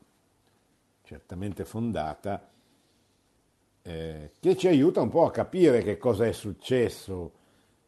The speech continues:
dopo il, il grande combattimento che avviene in cielo fra gli, gli angeli ribelli e gli angeli rimasti fedeli a Dio sotto la guida di, di, di San Michele, San Michele Arcangelo.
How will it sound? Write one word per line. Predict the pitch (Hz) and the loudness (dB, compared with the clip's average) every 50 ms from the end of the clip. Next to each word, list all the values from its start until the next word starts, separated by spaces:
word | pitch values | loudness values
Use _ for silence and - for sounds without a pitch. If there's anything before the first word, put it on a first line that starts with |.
| _ _ _ | _ _ _
dopo | - 85 87 104 101 - - 95 | -18 -8 -6 -6 -6 -6 -6 -6
il, | 92 90 87 90 80 78 | -6 -6 -6 -8 -10 -10
il | 85 82 | -10 -8
grande | 78 104 113 117 120 120 107 113 110 | -4 -4 -2 0 0 2 2 2 2
combattimento | - 107 101 104 101 92 101 - - - - 95 92 98 107 113 110 104 92 - - 98 85 - | 0 -4 -4 -4 -2 -2 -2 -4 -4 -10 -10 -8 -6 -4 -4 -4 -4 -4 -6 -8 -8 -10 -10 -10
che | - 92 85 | -12 -10 -10
avviene | 82 80 78 87 98 101 101 95 92 92 | -10 -10 -8 -6 -6 -6 -6 -6 -6 -8
in | 90 87 82 - | -8 -10 -12 -14
cielo | - - 113 110 110 104 90 87 85 | -8 -4 -2 0 0 -2 -2 -4 -8
fra | 85 - 87 87 90 92 90 85 76 - - _ _ _ _ _ _ _ _ _ _ _ _ _ _ _ _ _ _ _ _ _ _ _ _ _ _ _ | -10 -10 -8 -6 -4 -4 -4 -6 -8 -10 -16 _ _ _ _ _ _ _ _ _ _ _ _ _ _ _ _ _ _ _ _ _ _ _ _ _ _ _
gli, | - 87 87 85 92 90 85 85 85 - - | -12 -10 -8 -8 -6 -6 -8 -8 -10 -12 -14
gli | 78 80 90 | -12 -8 -6
angeli | 92 107 113 113 107 107 107 95 87 98 90 | -4 -2 -2 -2 -2 -4 -4 -4 -2 -4 -4
ribelli | 87 92 85 87 107 123 123 120 113 101 95 90 | -4 -4 -2 0 2 2 2 2 0 -2 -2 -4
e | 82 | -4
gli | 87 87 95 | -4 -4 -4
angeli | 95 98 104 95 - 101 90 90 95 85 78 - _ _ _ _ _ _ _ _ _ _ _ - | -4 -4 -6 -8 -8 -8 -6 -6 -6 -6 -8 -12 _ _ _ _ _ _ _ _ _ _ _ -20
rimasti | - 78 87 90 95 104 101 - - - 101 | -16 -12 -10 -8 -6 -6 -6 -8 -8 -10 -10
fedeli | - - 98 87 85 101 101 98 98 95 92 | -8 -8 -8 -6 -2 -2 -2 0 -2 -2 -4
a | 87 | -4
Dio | 85 90 113 131 135 120 98 | -6 -4 -2 -2 0 -2 -2
sotto | - - 85 78 - 90 | -4 -8 -12 -12 -10 -10
la | 85 85 85 | -8 -8 -8
guida | 78 85 95 101 101 87 92 | -8 -6 -6 -6 -4 -4 -6
di, | 85 78 82 82 78 78 76 73 | -8 -8 -10 -10 -10 -12 -12 -12
di, | 76 76 76 73 73 71 71 71 71 | -14 -14 -14 -14 -14 -16 -16 -18 -16
di | 73 76 76 | -16 -16 -16
San | - - 87 85 | -14 -12 -12 -10
Michele, | 85 85 78 - - 120 117 95 73 71 69 65 67 64 64 _ _ _ _ | -10 -12 -12 -6 -4 -4 -2 -2 -4 -8 -14 -18 -20 -20 -20 _ _ _ _
San | - 71 76 | -20 -16 -16
Michele | 78 78 - - 82 82 80 | -16 -16 -16 -14 -14 -12 -12
Arcangelo. | 76 - _ - 90 82 73 65 - - _ | -14 -14 _ -14 -12 -12 -14 -16 -20 -20 _